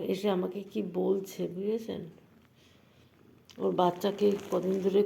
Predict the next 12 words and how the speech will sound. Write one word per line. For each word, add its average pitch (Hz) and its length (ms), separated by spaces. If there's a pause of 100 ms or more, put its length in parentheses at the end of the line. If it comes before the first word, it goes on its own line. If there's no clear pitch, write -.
খুঁজেছে, 185 480 (1500)
খুঁজে 175 320 (120)
এখনও 202 300 (120)
খুঁজে 185 280 (100)
যাচ্ছে, 170 340 (1000)
খালি 185 220 (140)
দেখছে 180 320 (120)
কোথায় 185 360
ওর 180 160
বাচ্চা 175 300 (100)
রয়েছে। 180 360 (1200)
এগুলো 190 180